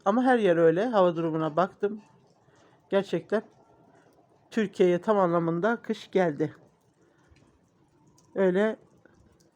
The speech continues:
dolanıp dolanıp ot toplayamayacağım. Bağımda, bahçemde bir şeyler yapamayacağım. Mükemmel bir derecede soğuk.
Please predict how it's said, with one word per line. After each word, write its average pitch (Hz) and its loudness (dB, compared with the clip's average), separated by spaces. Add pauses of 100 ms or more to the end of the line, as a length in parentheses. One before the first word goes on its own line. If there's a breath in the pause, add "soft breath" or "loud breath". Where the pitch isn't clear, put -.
(120)
dolanıp 185 4
dolanıp 190 0
ot 220 -4
toplayamayacağım. 175 2
Bağımda, 190 2
bahçemde 185 -2
bir 190 -10
şeyler 196 -2
yapamayacağım. 185 -2 (1500 soft breath)
Mükemmel 180 -2
bir 165 -8
derecede 165 0
soğuk. 170 -6